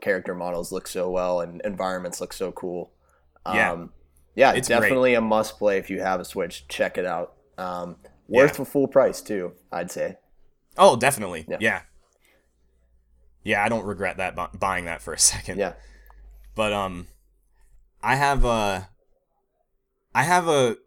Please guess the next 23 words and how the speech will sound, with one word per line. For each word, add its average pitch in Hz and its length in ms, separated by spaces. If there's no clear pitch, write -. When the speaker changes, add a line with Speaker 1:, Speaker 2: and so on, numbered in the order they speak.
Speaker 2:
actual 123 440
good 120 260
segue 90 720
from 95 280
that. 78 260
Speaker 1:
Let's 92 160
Speaker 2:
I - 40
Speaker 1:
hear 98 100
it. - 20
Speaker 2:
picked 85 200
up 139 120
a 110 60
new, 107 340
I 113 100
picked - 220
up 175 120
a 127 40
new 117 260
game 82 420
that 92 260
is 98 180
sort 110 240
of 101 160